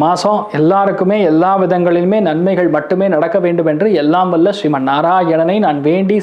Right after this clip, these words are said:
சங்கல்பம் செய்து கொள்கிறேன். சர்வே ஜனா சகுனோ பவந்து, சமஸ்த சன்மங்களானி பவந்த்ரோனு குண்வந்து. ததாஸ்து. நன்றி, வணக்கம். இது போன்ற தில பலன்கள், வார பலன்கள், மாத பலன்கள் தெரிஞ்சு கொள்ள இந்த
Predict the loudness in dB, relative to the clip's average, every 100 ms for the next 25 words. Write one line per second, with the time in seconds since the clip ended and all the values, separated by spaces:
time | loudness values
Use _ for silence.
0 | -2 -2 0 0 -2 -2 0 0 2 0
1 | 0 -2 -2 0 2 2 0 0 0 -2
2 | -2 0 0 0 -2 -4 -4 -12 -20 -20
3 | -20 -10 -4 -2 -2 -2 0 0 0 0
4 | 2 2 0 0 0 0 0 0 0 0
5 | 0 0 0 -2 -2 0 0 0 -2 -2
6 | -2 -6 -8 -16 -18 -14 -8 -6 -6 -8
7 | -14 -16 -20 -20 -20 _ -20 _ -6 -6
8 | -4 -4 -4 -6 -10 -20 -20 -20 -20 -20
9 | -8 -4 -4 -4 -4 -4 -4 -4 -6 -18
10 | -10 -6 -4 -4 -6 -8 -6 -8 -10 -16
11 | -8 -4 -4 -4 -6 -8 -8 -10 -12 -12
12 | -6 -4 -4 -6 -6 -8 -14 -20 -20 -20
13 | -20 -20 -8 -4